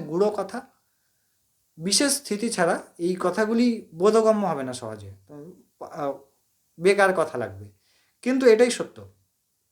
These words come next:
এটাই নিত্য, এটাই সনাতন কথা। আশা করি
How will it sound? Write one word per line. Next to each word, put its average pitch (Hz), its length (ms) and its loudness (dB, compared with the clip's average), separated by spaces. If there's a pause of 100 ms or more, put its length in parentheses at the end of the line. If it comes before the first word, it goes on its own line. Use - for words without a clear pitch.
(420)
এটাই 196 240 6 (540)
নিত্য, 165 360 -6 (140)
এটাই 143 200 -2
সনাতন 123 500 -4
কথা। 98 240 -18 (880)
আশা 170 240 4
করি 240 380 0